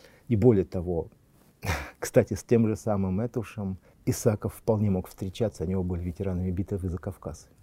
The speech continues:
И Ис-, Исаков там потерял ногу примерно в тех же местах, что и... Так вот, одноногий адмирал лично показывал при-, своим примером, как надо лазить по вантам. Был построен специально даже макет корабля,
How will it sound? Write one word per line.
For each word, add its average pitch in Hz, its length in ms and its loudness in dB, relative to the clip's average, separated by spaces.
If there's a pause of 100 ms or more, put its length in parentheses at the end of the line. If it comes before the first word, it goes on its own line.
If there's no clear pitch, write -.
(140)
И 104 140 -4
Ис-, 92 340 -8
Исаков 98 320 -8
там 95 160 -8
потерял 101 380 -2
ногу 92 260 0
примерно 87 440 -4
в - 40 -16
тех 85 220 -10
же 76 60 -10
местах, 87 460 -8
что 80 220 -14
и... 82 60 -12 (640)
Так - 140 -4
вот, 113 180 4
одноногий 110 580 8
адмирал 98 480 2 (240)
лично 113 440 2
показывал 90 480 -2
при-, 98 260 -2
своим 95 380 -2
примером, 110 400 0
как - 180 -8
надо 104 180 -2
лазить 92 300 0
по 98 140 -6
вантам. 73 320 -8 (800)
Был 85 140 -6
построен 90 400 -6
специально 85 480 -8
даже 85 240 -10
макет 87 320 -8
корабля, 85 460 -8